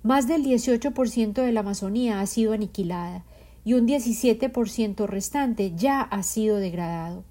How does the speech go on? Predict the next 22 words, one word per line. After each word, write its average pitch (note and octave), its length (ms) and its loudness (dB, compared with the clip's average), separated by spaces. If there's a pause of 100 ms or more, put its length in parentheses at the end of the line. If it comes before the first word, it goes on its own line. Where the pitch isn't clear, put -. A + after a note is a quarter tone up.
(640)
Al G3+ 160 0
desaparecer A3 720 2
sus C4 220 -6
hábitats, A3 600 -2 (260)
muchas D4+ 360 -2
especies, A#3 680 -2
tales A#3+ 300 0
como A3+ 260 -2
el G3 60 0
mono A3 300 -2
tamarín G3 480 -2
dorado G#3+ 500 -2 (360)
y A3+ 100 4
el A3 140 4
tapir A3 420 0
de G#3 120 0
Sudamérica, A3 760 -4 (280)
están G3+ 520 0 (240)
en G3 160 0
peligro G3+ 440 0
de G3 80 0
extinción. E3 680 -8